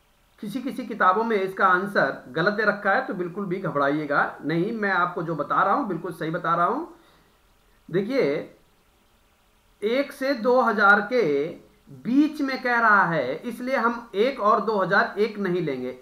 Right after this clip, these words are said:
एक से दो हज़ार के, दो हज़ार एक के बीच कह रहा है, ठीक है? तो अगर बीच कहेगा प्रश्न में, तो हम लोग एक और दो हज़ार एक को नहीं लेंगे।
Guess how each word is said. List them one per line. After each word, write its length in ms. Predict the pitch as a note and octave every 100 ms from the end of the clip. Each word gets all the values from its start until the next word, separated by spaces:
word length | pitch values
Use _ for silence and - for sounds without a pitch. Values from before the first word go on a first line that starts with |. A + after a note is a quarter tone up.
| -
एक 300 | F#3 A#3 -
से 260 | - G#3+ G#3
दो 200 | G#3+ G#3
हज़ार 360 | F3 F3+ F3+ F#3+
के, 440 | - G#3+ D#3 D3 E3+ - D3
दो 160 | G#3 F3+
हज़ार 360 | G3 A3 -
एक 220 | G#3 A3+
के 120 | C4 B3
बीच 460 | E3 F#3+ B3+ G#3
कह 200 | - F3
रहा 180 | C3+ A#2
है, 300 | G#2+ G#2 G#2 _ _ _ _ -
ठीक 160 | E3
है? 360 | C#4+ G#4 - - _ _ _ _ _ _ _ -
तो 40 |
अगर 340 | - F#3+ C4 A3+
बीच 360 | A3+ C#4+ -
कहेगा 420 | - A3 B3 C#4 C4
प्रश्न 320 | C4 B3+ C4
में, 520 | C4+ A3+ C#3+ C#3 E3+ - _ _ _ _ _ _ _ _ _ _ _ _ _ _ _ B3
तो 60 |
हम 200 | B3+ A3+ A3
लोग 380 | A#3 C4 C#4 G3+
एक 280 | A#3 B3+
और 180 | G#3+ A#3+
दो 200 | G#3 A3
हज़ार 240 | G3+ A3 A3+
एक 180 | G#3
को 100 | A#3 B3+
नहीं 300 | F#3 F3+ G3
लेंगे। 480 | D3+ A#2+ A2 G#2